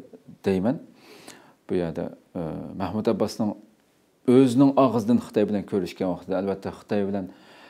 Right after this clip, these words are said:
e, bir Xitoy siyosatini qo'llaydiganligini, Xitoyning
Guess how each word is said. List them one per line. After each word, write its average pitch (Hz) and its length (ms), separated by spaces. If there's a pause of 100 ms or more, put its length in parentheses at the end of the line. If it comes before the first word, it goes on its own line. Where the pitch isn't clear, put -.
(220)
e, 87 60 (260)
bir 107 160
Xitoy 110 220
siyosatini 110 460
qo'llaydiganligini, 107 840 (440)
Xitoyning 127 600